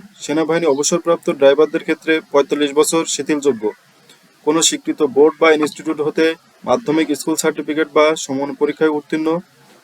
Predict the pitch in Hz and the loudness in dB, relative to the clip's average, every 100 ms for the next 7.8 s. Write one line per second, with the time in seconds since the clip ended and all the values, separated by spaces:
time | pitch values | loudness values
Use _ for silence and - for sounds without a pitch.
0 | _ - 123 135 156 151 135 143 139 156 | _ -10 -2 2 4 4 2 2 2 2
1 | 160 - 151 151 156 156 165 - _ _ | 2 2 4 4 2 0 -2 -10 _ _
2 | - 127 131 160 156 165 151 156 147 151 | 0 2 2 0 0 0 0 2 2 2
3 | 151 151 160 180 - _ _ - - 143 | 2 2 0 -2 -20 _ _ -14 -4 0
4 | 151 147 135 139 143 160 123 135 160 151 | 2 2 2 2 4 4 4 2 0 0
5 | 156 151 156 139 131 147 156 160 - 127 | 0 -2 -2 -2 -2 -4 -2 -2 -2 0
6 | 147 143 147 156 135 127 123 113 101 - | 0 0 0 0 2 2 0 -4 -6 -8
7 | - _ - 139 156 330 175 | -20 _ 0 4 4 4 4